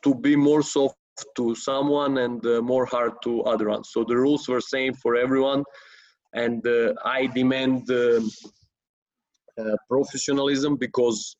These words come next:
I'm an ambitious coach, and, uh, I know that you need to be professional in every aspect, uh,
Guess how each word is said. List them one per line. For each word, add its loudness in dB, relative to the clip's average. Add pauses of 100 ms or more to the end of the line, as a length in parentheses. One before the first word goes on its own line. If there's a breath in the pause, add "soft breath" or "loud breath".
(120)
I'm 0
an 2
ambitious -4
coach, 2
and, 0
uh, 4 (420 soft breath)
I -2
know 2
that -2
you 2
need -2
to 2
be 0
professional -2
in 0
every 0
aspect, -2 (200)
uh, 2